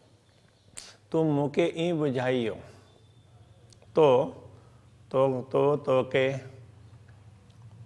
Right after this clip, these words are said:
तो ये तो आपने मुँह के मुझे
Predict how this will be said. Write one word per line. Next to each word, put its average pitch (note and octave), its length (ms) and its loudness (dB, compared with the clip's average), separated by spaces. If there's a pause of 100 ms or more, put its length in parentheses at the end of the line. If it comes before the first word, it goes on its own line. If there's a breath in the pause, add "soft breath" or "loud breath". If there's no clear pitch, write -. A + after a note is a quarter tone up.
तो A#2+ 80 -4
ये A#2+ 320 2
तो C#3 640 0
आपने A#2 500 -2
मुँह B2+ 300 -4
के C3 260 0
मुझे A#2+ 760 -2